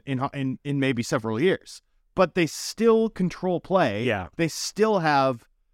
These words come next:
Speaker 1: one of the best blue line groups, in my opinion,
Speaker 2: Yeah.
Speaker 1: on true talent in the
Speaker 2: Yes.
Speaker 1: N H L. Uh, and they still have Daryl Sutter, who figures out how to win. Like, and you watch them play, you watch their D activate, you watch the way they play. Like, they look sound, and then they find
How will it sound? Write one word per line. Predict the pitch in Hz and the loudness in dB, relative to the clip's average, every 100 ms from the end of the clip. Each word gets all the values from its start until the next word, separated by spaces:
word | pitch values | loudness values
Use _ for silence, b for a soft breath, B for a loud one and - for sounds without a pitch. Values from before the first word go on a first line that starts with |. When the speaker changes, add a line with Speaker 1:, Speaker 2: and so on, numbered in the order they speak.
| _ _ - | _ _ -6
Speaker 1:
one | 151 170 | -2 0
of | 156 | 0
the | |
best | 139 135 - | 2 2 0
blue | 143 147 | 0 2
line | 147 135 | 4 2
groups, | 127 135 - _ _ _ _ | 0 -2 -6 _ _ _ _
in | 160 156 | -2 2
my | 170 | 2
opinion, | 165 123 104 117 185 | 2 0 -2 -2 -4
Speaker 2:
Yeah. | 123 113 | 0 2
Speaker 1:
on | 147 | 0
true | - 160 | 0 -2
talent | 151 139 127 120 | 2 2 2 0
in | |
the | 123 | 0
Speaker 2:
Yes. | 127 - 185 | 0 0 2
Speaker 1:
N | |
H | |
L. | 160 117 175 _ _ _ _ _ - | 2 2 -4 _ _ _ _ _ -4
Uh, | 147 - | -4 -2
and | 180 | 0
they | 220 | 0
still | - 262 | 2 0
have | 226 | 2
Daryl | 202 185 | 2 0
Sutter, | 143 233 220 | 0 0 0
who | 143 | -2
figures | - 202 190 202 | -4 -4 -2 0
out | 180 160 | 0 2
how | 165 | 2
to | |
win. | 156 254 - _ - | 2 0 0 _ -4
Like, | 156 147 - _ _ _ _ - | -2 -2 -4 _ _ _ _ -2
and | 196 | 0
you | 220 | 2
watch | 220 277 - | 2 2 0
them | 214 | -4
play, | 180 202 | 2 4
you | 170 143 | 4 2
watch | 135 165 - | 2 2 2
their | 196 | 2
D | 143 147 156 156 139 135 | 2 -2 0 2 0 0
activate, | 123 135 - 139 123 107 - | 0 0 0 -2 0 0 -2
you | 139 | -4
watch | 131 131 156 - | 2 4 2 2
the | 180 | 0
way | 151 139 | 2 2
they | 117 | 0
play. | - - | -2 -4
Like, | 151 - | -4 -2
they | 156 | -2
look | 139 147 240 - | -2 0 0 0
sound, | - 196 233 214 113 - - | -4 0 2 2 0 -4 -2
and | 160 | -2
then | 180 180 | 0 0
they | 170 | -2
find | - 180 196 | 0 2 0